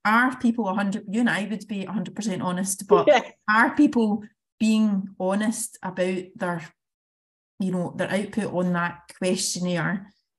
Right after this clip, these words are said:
Speaker 1: if they're putting their name down? So let people anonymously respond
Speaker 2: Mm.
Speaker 1: as your customer on your product, on your price, but always, always remember,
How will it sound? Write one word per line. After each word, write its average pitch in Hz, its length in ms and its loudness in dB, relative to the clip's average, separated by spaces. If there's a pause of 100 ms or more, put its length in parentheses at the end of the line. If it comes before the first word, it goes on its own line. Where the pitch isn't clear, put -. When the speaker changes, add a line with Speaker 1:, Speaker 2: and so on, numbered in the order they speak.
(160)
Speaker 1:
if 185 160 -4
they're 185 120 -4
putting 185 260 -4
their 175 100 -2
name 175 260 0
down? 196 240 0
So 202 180 -2
let 214 280 -2
people 226 300 -2
anonymously 185 680 -2
respond 180 560 0 (380)
Speaker 2:
Mm. 170 100 0
Speaker 1:
as 175 260 0
your 185 180 0
customer 190 680 -2 (120)
on 180 160 0
your 175 100 -4
product, 185 540 -4 (100)
on 180 100 0
your 170 120 -2
price, 180 340 -2
but - 180 -14
always, 196 400 2
always 175 320 -4
remember, 175 640 -2